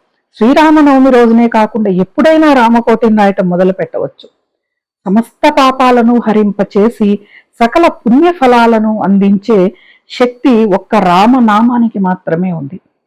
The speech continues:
రామ అనే రెండు అక్షరాలు ధర్మ మార్గాన్ని మనకి సూచిస్తాయి. మోక్ష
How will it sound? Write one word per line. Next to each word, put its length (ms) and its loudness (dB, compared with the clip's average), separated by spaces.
రామ 240 2
అనే 300 0
రెండు 260 0
అక్షరాలు 540 -2
ధర్మ 320 -2
మార్గాన్ని 580 -4
మనకి 400 -8
సూచిస్తాయి. 580 -4
మోక్ష 360 -2